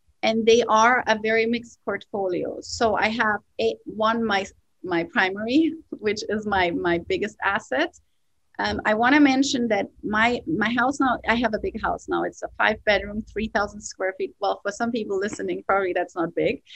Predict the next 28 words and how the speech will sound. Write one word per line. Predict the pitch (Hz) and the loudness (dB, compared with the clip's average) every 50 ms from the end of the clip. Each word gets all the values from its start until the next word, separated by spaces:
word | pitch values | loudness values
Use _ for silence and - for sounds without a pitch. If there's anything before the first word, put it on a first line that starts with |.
| - - _ _ | -20 -20 _ _
For | - 240 | 0 2
Miami, | 240 247 247 247 269 294 311 330 | 4 6 6 6 6 6 6 6
that's | 311 294 277 277 - | 6 6 4 4 2
quite | - 302 247 240 240 240 233 | 4 6 6 6 6 6 2
big. | 190 185 196 208 - _ _ _ - - - - - - | 0 0 0 -2 -6 _ _ _ -20 -20 -20 -20 -4 0
Uh, | 214 214 208 208 202 196 190 180 - - - | 0 2 2 2 2 2 0 0 -4 -6 -4
and | - 226 220 214 214 214 220 214 214 - - | 0 0 2 2 2 0 -2 -4 -6 -8 -4
I | - 208 226 262 | -2 0 0 0
did | 262 269 269 240 | 0 0 -2 0
not | 240 247 247 269 302 | 0 2 2 4 6
move | 294 294 277 - - | 6 6 4 4 0
into | 240 254 247 262 | -2 -2 -2 -2
this | 220 214 220 220 - | -2 -4 -4 -4 -4
house | 233 196 190 190 196 - - _ - | -2 0 0 0 -2 -4 -6 _ -4
until | 214 202 202 - 247 226 220 | -2 -2 -2 -2 0 0 2
I | 196 185 160 | 2 2 0
already | 202 214 214 220 - - - | -2 -2 -4 -4 -6 -6 -6
owned | - 202 190 - - | -4 -4 -4 -6 -6
five | _ 190 180 180 - - | _ -2 -2 -2 -2 -4
houses. | - 160 160 - - - - - - - _ _ _ _ _ _ _ _ _ _ _ _ _ _ _ _ _ | -6 -8 -8 -10 -14 -18 -18 -18 -20 -20 _ _ _ _ _ _ _ _ _ _ _ _ _ _ _ _ _
So | - - - 247 240 | -12 0 2 2 2
I | 202 202 226 262 277 | 4 4 4 4 4
lived | 285 269 240 220 202 202 202 220 - - _ - - _ _ _ _ | 4 4 4 4 4 2 0 -2 -6 -12 _ -20 -20 _ _ _ _
on | 196 202 196 196 196 190 - - | -4 -2 0 0 -2 -2 -6 -10
very, | - 196 196 196 214 220 226 233 233 233 254 254 247 240 - - | -14 -16 -6 -2 2 4 6 6 6 6 4 2 0 -2 -2 -2
on | - 208 196 | -2 -2 -2
a | 190 190 | -2 -2
very, | 190 208 208 214 220 233 233 247 254 247 240 233 233 220 | -2 -2 -2 0 2 2 0 0 0 -2 -2 -2 -4 -4